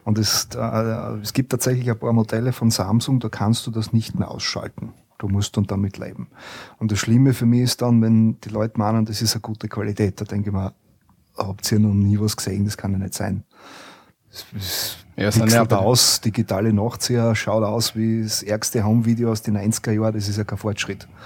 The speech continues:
Speaker 2: Ja, es ist ja bei den achtundvierzig Bildern da sehr, sehr umstritten. Manche sagen, das ist super, das beste Bild überhaupt.
Speaker 1: Eben.
Speaker 2: Und ich
Speaker 1: Muss,
Speaker 2: kann's nicht
Speaker 1: ja.
Speaker 2: anschauen.
Speaker 1: Ja.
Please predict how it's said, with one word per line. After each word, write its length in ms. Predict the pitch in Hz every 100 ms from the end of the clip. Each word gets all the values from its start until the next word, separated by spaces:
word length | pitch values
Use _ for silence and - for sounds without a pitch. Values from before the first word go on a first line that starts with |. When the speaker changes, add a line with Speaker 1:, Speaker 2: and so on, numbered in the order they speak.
| - - - - -
Speaker 2:
Ja, 80 | 104
es 120 | 104
ist 100 | 123
ja 140 | 120
bei 120 | 110 110
den 180 | 107
achtundvierzig 480 | - - 131 113 -
Bildern 280 | 123 139 120
da 240 | 113 113 117 - _
sehr, 340 | - 113 104 104
sehr 500 | 107 104 98 101 110 _ -
umstritten. 640 | 117 - - 113 107 104
Manche 260 | 101 110 120
sagen, 220 | 113 113
das 140 | 107
ist 140 | 113 -
super, 340 | 127 - 160
das 140 | 135 127
beste 320 | 104 - 120
Bild 200 | 113 107
überhaupt. 500 | 113 135 160 - -
Speaker 1:
Eben. 220 | 107 92 - _
Speaker 2:
Und 180 | - 110
ich 80 | 110
Speaker 1:
Muss, 80 | 110
Speaker 2:
kann's 220 | 120 113
nicht 140 | 123
Speaker 1:
ja. 60 | 117
Speaker 2:
anschauen. 380 | 123 - 98 104 113 123
Speaker 1:
Ja. 160 | 117